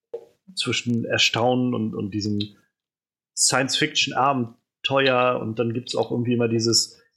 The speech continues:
äh, diese bisschen düsteren Aspekte irgendwie, die sich so wieder drin spiegeln. Und dazu kommt dann im Soundtrack auch noch die Titel, die dafür, äh, geschrieben wurden von, äh, von Huey Lewis and the News, also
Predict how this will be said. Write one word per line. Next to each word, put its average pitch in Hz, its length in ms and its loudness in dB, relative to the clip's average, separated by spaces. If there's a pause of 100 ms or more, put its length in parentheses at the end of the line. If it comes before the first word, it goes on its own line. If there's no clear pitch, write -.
(160)
äh, 123 340 0 (260)
diese 117 320 -2
bisschen 127 540 -2
düsteren 147 360 2
Aspekte 135 440 0
irgendwie, 127 220 -4
die 123 80 -4
sich 117 180 -8
so 117 160 -6
wieder 117 220 2
drin 113 260 -4
spiegeln. 110 480 0
Und 104 160 -2 (400)
dazu 120 260 2
kommt 143 220 -2
dann 123 100 2
im 120 80 -2
Soundtrack 139 420 0
auch 117 120 0
noch 117 160 -4
die 104 240 -6
Titel, 190 260 -2
die 151 80 0
dafür, 127 560 0 (220)
äh, 117 180 2
geschrieben 139 460 -2
wurden 120 460 2
von, 110 380 0
äh, 98 460 0 (560)
von 104 240 2
Huey 117 640 2
Lewis 139 440 2
and 110 180 -6
the 107 60 0
News, 147 440 0
also 104 480 0